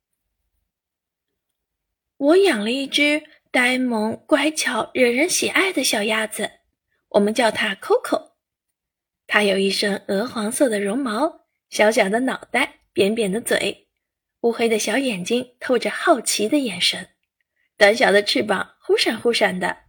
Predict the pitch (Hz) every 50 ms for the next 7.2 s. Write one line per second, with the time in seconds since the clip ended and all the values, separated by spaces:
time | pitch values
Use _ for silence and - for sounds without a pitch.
0 | _ _ _ _ _ _ _ _ _ _ _ _ _ - - 233 220 254 285 302
1 | 262 214 240 226 226 - 208 214 277 294 - 247 196 185 190 - - - 247 180
2 | 185 233 - 320 269 254 - - 370 381 370 392 381 - - - _ _ _ _
3 | _ _ _ _ _ _ _ _ _ _ _ _ _ _ _ - 453 466 415 370
4 | 254 220 214 - 285 262 240 311 302 - 294 - - 277 - - 381 392 359 311
5 | 247 - - - - 214 254 - - _ _ _ _ _ _ _ _ _ - -
6 | 247 - - - - - 466 415 320 - - - - - 233 - - - - -
7 | - - -